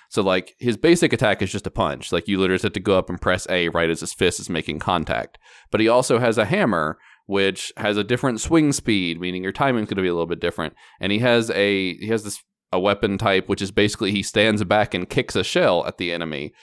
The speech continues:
And the timing for that one is not based on when it hits, it's based on when Mario does the kick.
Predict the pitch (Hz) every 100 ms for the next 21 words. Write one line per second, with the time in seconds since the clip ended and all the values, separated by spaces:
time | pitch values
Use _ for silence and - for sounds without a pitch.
0 | _ - 92 90 123 123 120 107 107 185
1 | 123 110 107 113 95 110 113 98 101 87
2 | 165 160 - 98 - 98 - 92 90 95
3 | 92 98 98 104 104 117 170 107 -